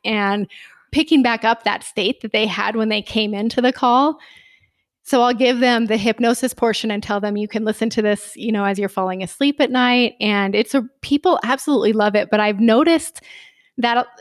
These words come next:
not everyone actually utilizes it. It seems like this really awesome thing, but so few people ever go back and watch that video.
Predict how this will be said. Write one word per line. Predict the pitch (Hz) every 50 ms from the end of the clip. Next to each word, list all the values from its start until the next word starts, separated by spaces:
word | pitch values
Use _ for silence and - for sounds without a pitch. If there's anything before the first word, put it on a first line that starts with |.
| -
not | 202 220 233 247 262 -
everyone | - 302 311 349 339 302 302 294 277
actually | - - 254 254 - - 277 254 247
utilizes | 233 254 254 269 254 214 196 196 190 170 202 185 -
it. | - - -
It | 214 214 -
seems | - - 277 277 269 247
like | 247 247 -
this | 226 220 -
really | - 214 214 208 202
awesome | 202 202 202 - 214 214 202
thing, | - 226 233 240 226
but | 208 196 -
so | - - - 220 208 214
few | - - 254 233
people | - - 240 226 - 214 202
ever | - 202 196 196 196
go | 196 196 190
back | 190 196 202 196 -
and | 214 196 190 185 190 -
watch | 202 196 196 - - -
that | - - - -
video. | - 196 190 190 185 - - 170